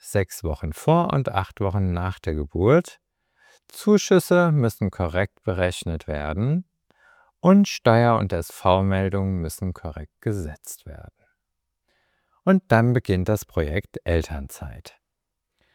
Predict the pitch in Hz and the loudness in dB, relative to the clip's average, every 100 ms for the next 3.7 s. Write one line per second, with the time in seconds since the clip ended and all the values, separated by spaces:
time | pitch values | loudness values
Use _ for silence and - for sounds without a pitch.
0 | _ _ - - 165 196 196 190 185 151 | _ _ -2 0 6 6 6 2 2 4
1 | 117 120 123 110 87 104 107 - 113 - | 4 2 2 2 2 2 0 0 -2 -8
2 | - 76 80 - - _ - 90 85 113 | -8 -6 -6 -10 -20 _ -8 -6 -4 -4
3 | - 135 131 135 135 139 | 0 0 0 -2 -2 -2